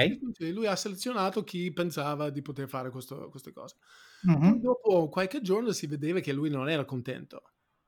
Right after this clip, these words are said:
Speaker 1: con, con le, eh, le selezioni, con queste persone. E quindi io ho detto, "Oddio, spero, spero che non cade su di me la scelta." E quindi
Speaker 2: Ok.
Speaker 1: ricordo una sera che eravamo nel, in fila per andare a mangiare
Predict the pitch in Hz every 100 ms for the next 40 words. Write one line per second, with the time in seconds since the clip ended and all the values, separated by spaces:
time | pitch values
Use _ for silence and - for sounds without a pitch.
0 | _ - 135 127 123 123 120 131 120 120
1 | - 147 123 123 120 131 123 135 127 131
2 | 123 123 - 120 113 123 127 - _ -
3 | - - - - _ 165 147 226 254 196
4 | 151 165 151 139 131 131 120 123 123 120
5 | 127 190 - - 226 - 220 220 208 220
6 | 202 185 196 196 190 185 185 190 185 185
7 | 180 175 196 190 185 - 196 - - -
8 | - - 170 - 175 156 139 156 220 196
9 | 185 180 220 233 156 147 147 180 175 156
10 | 147 139 135 131 131 131 139 151 143 -
11 | 180 190 202 202 - 135 131 131 135 139
12 | 127 180 135 127 127 170